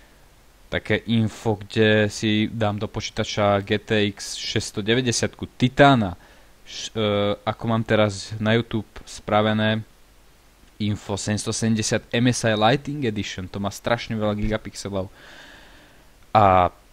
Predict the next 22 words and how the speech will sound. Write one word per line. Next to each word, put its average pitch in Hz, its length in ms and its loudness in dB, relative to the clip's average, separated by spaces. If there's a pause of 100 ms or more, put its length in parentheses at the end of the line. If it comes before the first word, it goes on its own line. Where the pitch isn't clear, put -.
(120)
to - 80 0
je 110 80 6
proste, 104 520 0 (840)
no, 127 240 2 (1040)
neviem, 123 320 4
neviem, 131 320 2
ja 139 140 4
si 160 100 -8
to 143 80 -4
neviem 117 220 2
predstaviť, 104 420 -2
ak 90 160 -4
táto 92 240 -6
grafika 82 400 -6
pracuje 82 460 -6
rýchlo. 85 500 -8 (240)
Je 120 80 -6
to - 80 -8
strašne. 87 640 -4 (240)
Môžem 165 560 4
ešte 92 480 -4 (320)
spraviť 98 640 0